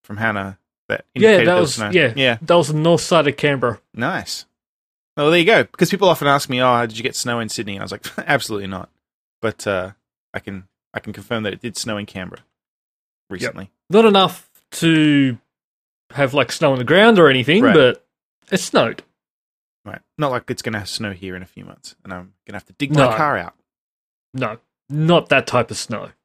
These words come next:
Speaker 1: I'm not even annoyed. It's, it, I like it. It's fun.
Speaker 2: Well,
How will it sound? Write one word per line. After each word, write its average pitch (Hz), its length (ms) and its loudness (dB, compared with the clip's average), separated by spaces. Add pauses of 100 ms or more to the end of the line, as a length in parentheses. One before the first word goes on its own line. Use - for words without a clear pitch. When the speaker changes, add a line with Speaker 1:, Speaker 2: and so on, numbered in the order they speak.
(580)
Speaker 1:
I'm 131 100 2
not 113 100 2
even 92 180 -6
annoyed. 90 340 -12
It's, - 240 -16
it, 117 160 -12
I 110 60 -10
like 95 240 -10
it. - 80 -14 (260)
It's - 80 -20
fun. 107 280 -14 (500)
Speaker 2:
Well, 220 360 8